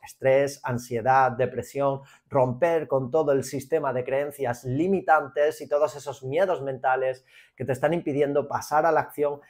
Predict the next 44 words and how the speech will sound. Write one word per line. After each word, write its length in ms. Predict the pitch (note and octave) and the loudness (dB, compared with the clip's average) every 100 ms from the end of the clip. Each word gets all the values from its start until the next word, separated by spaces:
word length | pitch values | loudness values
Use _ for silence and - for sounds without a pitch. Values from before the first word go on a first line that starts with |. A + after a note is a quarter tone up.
| _ _ | _ _
y 140 | D#3 C#3 | -4 0
construir 600 | C#3 C3+ - D3+ C#3+ - | -2 -2 -2 0 0 0
por 200 | C3 B2 | -2 0
ti 120 | E3+ | -2
mismo, 420 | E3 D#3+ C3 A2+ | -2 -4 -4 0
por 180 | B2 B2 | 0 2
ti 100 | D#3+ | 0
misma 320 | D3+ C3 C#3+ | -2 -4 0
la 120 | C3+ | 2
vida 320 | B2+ C3+ C3+ B2+ | 2 0 -2 0
que 60 | |
a 80 | A#2+ | -4
ti 140 | B2 | -4
te 60 | B2 | -4
hace 180 | B2 B2+ | -4 -6
feliz. 380 | B2+ A2+ B2+ B2 | -10 -8 -8 -2
Todo 240 | D#3+ F3 | 2 2
eso 220 | F#3 G#3 | 2 -2
se 180 | G3 D3 | -2 -4
soluciona 640 | C#3+ C3 C3 C3+ E3+ F3+ | 0 2 2 2 0 0
dentro 360 | E3 D3+ D3 D#3 | -2 -4 -2 -2
de 80 | C#3 | 0
la 100 | B2 | -2
sala 240 | C#3+ C#3+ | -2 -2
de 80 | C#3 | -2
mentoría, 480 | C3 B2 B2 C#3 C3 | -6 -6 -2 0 -2
pero 100 | C#3 | -4
es 80 | C#3+ | -2
que 80 | |
además 420 | D3 B2+ C3 C#3+ - - - _ | -2 0 -2 -4 -6 -20 -20 _
mejoras 500 | C3+ C#3+ D#3 D#3 D#3 | -2 2 4 4 2
tu 140 | D#3 | -4
salud 260 | C#3 C#3+ C#3+ | 0 0 -2
física 460 | - D3 D3 C#3+ | -2 -4 -2 -2
y 40 | C#3 | -2
mental, 460 | B2+ B2 C#3+ C#3+ | -2 2 4 4
mejoran 400 | C3+ B2 D3+ D#3 | 0 -2 2 2
tus 120 | D3+ | 2
relaciones 580 | C#3+ C3 A#2 D3 C#3 C#3 | 0 0 0 -4 -4 -6
y 80 | C3+ | -8
también 260 | B2 C3+ C#3 | -8 -8 -4
el 120 | C3 | -2
área 200 | C3 C3 | 0 -2
económica. 640 | B2+ A#2+ B2 B2 C3 A#2+ | -4 -6 -8 -2 0 0